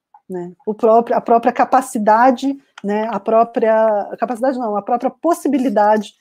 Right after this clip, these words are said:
de pecar, né, a própria possibilidade de errar, a própria, a própria possibilidade de cometer um crime, né, e que é o que ele fala, é, no final desse parágrafo, né,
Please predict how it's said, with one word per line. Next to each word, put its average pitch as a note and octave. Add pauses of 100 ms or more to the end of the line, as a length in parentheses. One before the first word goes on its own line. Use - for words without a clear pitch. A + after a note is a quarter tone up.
(140)
de G3+
pecar, A#3 (200)
né, F#3+
a F#3+
própria G#3
possibilidade A#3
de A#3
errar, G3+
a -
própria, G3+ (160)
a A3
própria B3
possibilidade G#3
de G#3
cometer A3
um A3+
crime, F#3 (320)
né, F3+ (260)
e A3+
que -
é G#3+
o G#3
que B3+
ele A#3+
fala, A3
é, G3+
no A3
final G#3
desse G#3
parágrafo, - (200)
né, F#3